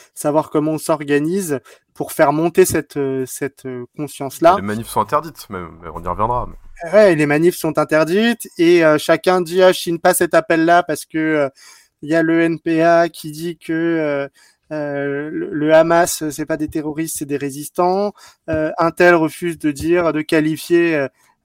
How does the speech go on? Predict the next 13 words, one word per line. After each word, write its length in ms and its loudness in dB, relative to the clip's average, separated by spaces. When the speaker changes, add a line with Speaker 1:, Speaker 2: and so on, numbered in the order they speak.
Speaker 1:
euh, 160 -8
d'assez 400 2
horrible 520 4
les 260 0
actes 300 4
du 160 -10
sept 240 -8
octobre 360 -4
pour 220 -6
prendre 300 -4
un 120 -4
segment 360 -6
politique. » 460 -10